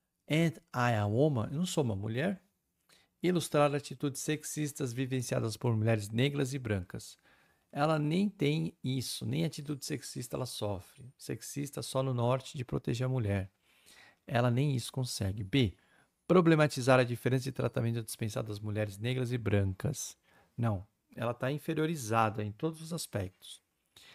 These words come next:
Advogar pela igualdade de direito entre homens e mulheres? Sim,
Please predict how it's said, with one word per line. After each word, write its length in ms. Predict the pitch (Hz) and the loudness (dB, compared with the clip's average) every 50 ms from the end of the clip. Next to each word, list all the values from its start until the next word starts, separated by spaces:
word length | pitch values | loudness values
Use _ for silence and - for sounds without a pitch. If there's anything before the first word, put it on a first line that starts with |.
| - - - - - - - - - - _ | -20 -20 -20 -20 -20 -20 -20 -20 -20 -12 _
Advogar 680 | - 151 170 160 151 160 143 160 160 139 143 147 147 | 8 8 8 8 6 2 2 2 4 6 6 6 6
pela 220 | 147 - 151 139 139 | 4 2 0 2 2
igualdade 600 | 127 143 131 135 135 123 123 131 131 127 123 120 | 0 0 2 2 2 4 6 4 4 4 4 0
de 120 | 113 113 | -4 -2
direito 840 | 113 117 117 107 110 113 117 113 - _ - 117 113 110 117 143 - - _ - | 0 2 2 4 4 4 2 0 -2 _ -4 -2 -2 -2 -4 -6 -10 -14 _ -4
entre 340 | 131 107 101 - 120 110 113 | -2 -2 -2 -2 0 2 4
homens 340 | 131 147 151 147 127 113 | 4 4 4 2 0 0
e 40 | 110 | -2
mulheres? 640 | 107 107 110 123 127 117 104 104 104 - - - - _ _ _ _ _ _ _ _ _ _ _ _ | -2 0 2 2 2 2 0 -2 -6 -10 -12 -14 -16 _ _ _ _ _ _ _ _ _ _ _ _
Sim, 340 | - - - 208 175 147 | -10 -4 -2 0 0 -2